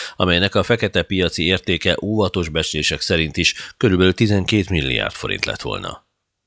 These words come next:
Több mint ezerháromszáz cég végezte el a Nemzeti Innovációs Ügynökség ingyenes innovációs tréningét,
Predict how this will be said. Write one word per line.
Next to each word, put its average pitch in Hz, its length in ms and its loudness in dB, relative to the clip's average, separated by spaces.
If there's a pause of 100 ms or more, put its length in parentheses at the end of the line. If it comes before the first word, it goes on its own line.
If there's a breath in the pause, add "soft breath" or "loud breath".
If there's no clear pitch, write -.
(300)
Több 151 140 4
mint 131 160 4
ezerháromszáz 107 800 4
cég 98 320 2
végezte 92 460 2
el 90 80 4
a 90 60 2
Nemzeti 110 460 0
Innovációs 82 680 0
Ügynökség 82 520 -2
ingyenes 85 400 0
innovációs 69 720 -2
tréningét, 73 600 -2